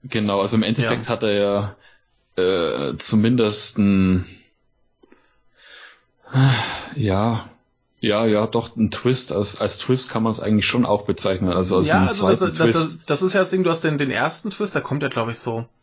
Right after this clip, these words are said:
Speaker 2: in der Mitte, nach zwei Dritteln so ungefähr,
Speaker 1: Mhm.
Speaker 2: dass der Vater der Sumi erklärt, dass ihre Schwester tot ist.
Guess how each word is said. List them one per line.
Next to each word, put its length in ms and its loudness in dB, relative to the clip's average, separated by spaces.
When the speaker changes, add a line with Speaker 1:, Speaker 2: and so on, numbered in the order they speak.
Speaker 2:
in 280 -6
der 100 2
Mitte, 380 2
nach 240 0
zwei 260 -2
Dritteln 460 0
so 160 -2
ungefähr, 500 4
Speaker 1:
Mhm. 100 0
Speaker 2:
dass 160 -2
der 140 2
Vater 720 0
der 560 -2
Sumi 800 0
erklärt, 680 -4
dass 180 -2
ihre 200 -2
Schwester 460 -4
tot 300 0
ist. 360 -12